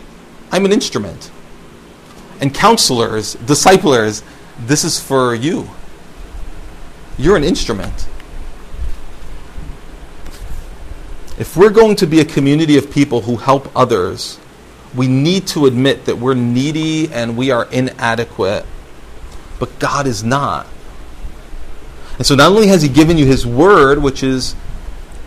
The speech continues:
effective, but he's given you his Spirit who works in you, supplies you with energy, direction,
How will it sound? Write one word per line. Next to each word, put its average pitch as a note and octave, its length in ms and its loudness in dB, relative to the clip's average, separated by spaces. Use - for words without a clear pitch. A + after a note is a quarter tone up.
effective, A#2+ 880 0
but C3 80 0
he's B2+ 140 -2
given D#3+ 200 4
you F3+ 100 2
his D#3 140 0
Spirit F#3 380 -4
who G#2 80 -8
works C#3 360 -2
in F#3 180 -4
you, A#2+ 320 -6
supplies D#3 600 2
you B2 140 0
with A2 240 -4
energy, C#3 380 0
direction, A#2+ 840 -2